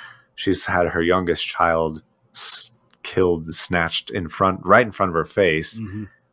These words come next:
Speaker 1: while also having her two other children with her,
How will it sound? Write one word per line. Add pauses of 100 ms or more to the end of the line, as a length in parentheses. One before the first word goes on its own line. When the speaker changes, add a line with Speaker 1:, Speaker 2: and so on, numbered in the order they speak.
Speaker 1:
while
also
having
her
two
other
children
with
her,